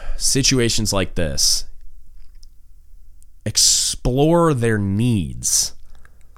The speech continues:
because that sense of belonging is important. And the part I left out at the beginning, I'm gonna touch on here,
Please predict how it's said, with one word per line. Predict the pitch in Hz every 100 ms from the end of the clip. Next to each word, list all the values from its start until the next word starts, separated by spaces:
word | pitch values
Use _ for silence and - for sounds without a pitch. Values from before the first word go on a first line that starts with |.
| - - - -
because | 104 139 123
that | 127
sense | - 156 156
of | 160
belonging | 123 107 104 104 95
is | 85
important. | 82 - 82 78
And | 98
the | 110
part | - 180
I | 190
left | 160 151 -
out | 139 139
at | 113
the |
beginning, | 101 113 101 113 139 147 151 - - -
I'm | 110
gonna | 123 123
touch | - - 139 -
on | 143 139
here, | 131 120 107 107